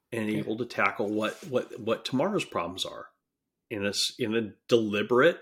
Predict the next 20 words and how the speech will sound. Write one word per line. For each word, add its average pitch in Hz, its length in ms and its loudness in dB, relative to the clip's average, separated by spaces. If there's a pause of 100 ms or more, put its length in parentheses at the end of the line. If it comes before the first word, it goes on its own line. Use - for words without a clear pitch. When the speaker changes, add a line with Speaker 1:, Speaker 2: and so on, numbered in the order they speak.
(140)
Speaker 1:
and 131 220 2
calm 101 340 0
sort 110 280 2
of 120 60 4
way. 160 300 -2 (420)
Speaker 2:
And 127 100 -4
he 131 60 0
can 139 180 -2
Speaker 1:
And 123 80 2
Speaker 2:
make 107 380 -2 (220)
effective 127 640 -6
decisions. 196 720 -6
If - 160 -8
you, 170 80 4
Speaker 1:
Right. 185 140 8
Speaker 2:
if - 80 -4
you've 165 80 -2
got 233 200 2
the 175 60 4
headspace, - 960 0